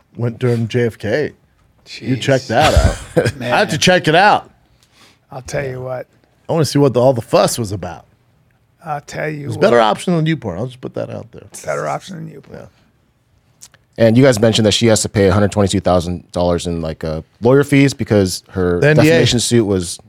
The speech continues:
Speaker 3: she lost her defamation suit
Speaker 1: Yeah.
Speaker 3: against Trump.
Speaker 1: Yeah.
Speaker 3: Um, all right.
Speaker 2: By the way, Venice, Whole Foods, uh, two days ago, we've been there a thousand times. Two people shot and killed.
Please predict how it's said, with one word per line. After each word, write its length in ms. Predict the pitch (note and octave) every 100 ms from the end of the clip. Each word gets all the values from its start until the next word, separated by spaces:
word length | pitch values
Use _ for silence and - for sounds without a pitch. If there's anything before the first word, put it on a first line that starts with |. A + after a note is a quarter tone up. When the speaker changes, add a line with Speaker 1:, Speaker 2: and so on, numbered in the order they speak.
| _ _ _ _
Speaker 3:
she 160 | - A2
lost 220 | G2 G2
her 60 |
defamation 460 | F2+ F#2 F2+ F2+ F#2
suit 100 | A2+
Speaker 1:
Yeah. 100 | D#3+
Speaker 3:
against 200 | F2 E2+
Trump. 200 | - F2 - _
Speaker 1:
Yeah. 280 | A#2+ E2+ F2+ _ _ _ - _ _ _ _ _ _ _
Speaker 3:
Um, 440 | F2 F2 F2 F2 -
all 100 | G#2+
right. 180 | E2 - _
Speaker 2:
By 100 | -
the 80 | A#3
way, 140 | A#3
Venice, 420 | D#3+ F3 A3+ C#4 -
Whole 220 | G3+ A3
Foods, 520 | - A#3 D#4 - - _ _ _ _ _ _ _ _
uh, 280 | E3 E3 E3
two 140 | - G3+
days 220 | G#3+ A3+
ago, 340 | A#3+ C4+ C#4+ A3+ _ _ _ _ _ _ _ -
we've 120 | A2+
been 140 | D3
there 100 | F#3
a 60 | D3
thousand 380 | - D3 C3 C#3+
times. 420 | D3 F3 A3 - _ _ _ _ _ - - -
Two 140 | -
people 240 | G3 G#3+ G3+
shot 260 | - G3+
and 80 | A3+
killed. 300 | F#3 A3+ D3